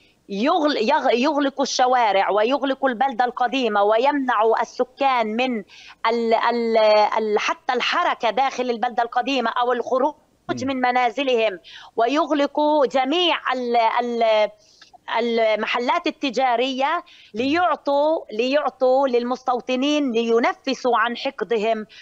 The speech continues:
Speaker 1: وعن جشعهم
Speaker 2: مم.
Speaker 1: وعن، وعن حقارتهم. فكل ما ينالوه بين أيديهم يحطموه، حطموا السيارات وضربوا المسنين و-، وضربوا ال-، الشباب و-،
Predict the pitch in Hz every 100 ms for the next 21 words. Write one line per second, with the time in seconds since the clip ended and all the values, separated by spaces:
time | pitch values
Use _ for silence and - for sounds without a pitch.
0 | - - 196 220 254 214 233 285 262 247
1 | 220 233 208 - - - 202 208 240 262
2 | 240 233 220 220 254 - 254 - 269 254
3 | 294 339 277 214 196 156 - - - -
4 | _ 240 240 233 262 359 370 294 254 320
5 | 277 269 262 262 254 302 330 262 320 349
6 | - - _ 170 247 302 277 277 262 214
7 | 302 262 302 302 254 - 302 - 277 262
8 | 285 214 214 320 311 262 254 254 247 240
9 | 233 226 240 220 190 190 220 254 311 285
10 | 226 254 214 196 - - - 247 254 254
11 | 294 262 269 294 262 233 214 214 220 214
12 | 214 233 294 302 240 269 240 - 240 240
13 | 233 220 214 208 - - - 226 294 247
14 | 285 285 247 190 196 233 226 220